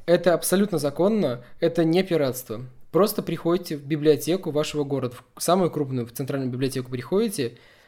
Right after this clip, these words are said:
Это, насколько я знаю, сейчас в каждом городе доступно. Приходите, регистрируйтесь в этой библиотеке и говорите, что вы хотите зарегистрироваться в электронной библиотеке, в Литресе.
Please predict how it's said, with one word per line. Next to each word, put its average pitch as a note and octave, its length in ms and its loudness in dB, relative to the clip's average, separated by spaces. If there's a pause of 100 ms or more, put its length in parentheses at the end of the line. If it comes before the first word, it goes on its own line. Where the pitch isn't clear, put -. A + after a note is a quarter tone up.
(140)
Это, E3 200 2
насколько F3+ 340 2
я D3+ 60 4
знаю, F#3+ 240 2
сейчас D#3+ 320 -2
в - 60 -16
каждом D#3+ 340 2
городе C3+ 280 -2
доступно. A#2 500 -6 (340)
Приходите, G3+ 640 0
регистрируйтесь D3 680 -2
в C#3+ 40 -2
этой C#3+ 140 -4
библиотеке C3+ 720 -4 (320)
и E3+ 120 0
говорите, D#3 440 2
что G3 160 -6
вы F3 80 -4
хотите G3 280 -4
зарегистрироваться D#3 600 -4
в C#3+ 80 -4
электронной D#3 400 0
библиотеке, A#2+ 640 -6 (180)
в C#3 100 -8
Литресе. B2+ 540 -4